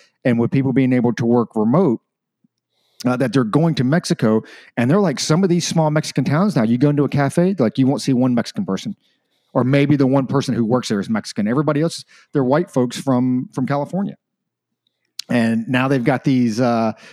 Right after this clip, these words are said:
they've got these posters and, and things up on telephone poles talking about, you know, "Oh, are you from the United States? Do you work from remote? Go F yourself." You know, that type of thing. I mean, they, <laughs> dude,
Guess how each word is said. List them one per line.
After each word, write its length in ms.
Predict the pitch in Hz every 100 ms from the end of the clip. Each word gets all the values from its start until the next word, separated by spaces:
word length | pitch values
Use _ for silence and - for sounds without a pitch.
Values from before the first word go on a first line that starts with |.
| -
they've 160 | 131
got 140 | 120 123
these 160 | 131
posters 640 | - 143 143 - 139 135 123
and, 80 |
and 180 | 131 110
things 220 | 139 131
up 100 | 131
on 140 | 131 117
telephone 400 | 139 156 139 113
poles 300 | 120 113 107
talking 120 | 123
about, 160 | 110 127
you 60 |
know, 160 | 110 104 - - _
"Oh, 160 | - 98
are 100 | 117
you 140 | 107
from 160 | 131 131
the 60 |
United 320 | 127 127 123 113
States? 420 | - 170 226 -
Do 140 | -
you 180 | 110 131
work 180 | 135 135
from 140 | 127
remote? 320 | 131 151 190 - -
Go 180 | 123 143
F 180 | 190 -
yourself." 500 | 110 - 90 - - _
You 100 | 120
know, 120 | 107
that 180 | 104 135
type 160 | - 107
of 60 |
thing. 120 | 104 98
I 60 |
mean, 120 | 107
they, 200 | 113 170
<laughs> 80 | 214
dude, 160 | 202